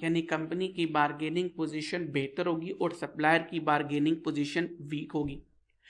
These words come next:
क्योंकि सप्लायर को पता होगा कि अगर मैंने अपने कस्टमर की, यानी हम,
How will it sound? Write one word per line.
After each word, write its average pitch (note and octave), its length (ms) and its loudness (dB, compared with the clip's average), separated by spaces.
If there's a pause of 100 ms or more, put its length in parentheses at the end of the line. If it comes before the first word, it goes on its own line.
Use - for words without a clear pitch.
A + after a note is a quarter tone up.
(220)
क्योंकि A3+ 240 4
सप्लायर G3 480 8
को A#3 160 2
पता G3 300 4
होगा D3+ 300 6 (380)
कि G#3 100 10 (160)
अगर A3+ 340 10
मैंने E3 380 6 (1200)
अपने G3+ 320 6
कस्टमर A3 520 4
की, G3+ 240 0
यानी F#3 240 4
हम, D3+ 260 -2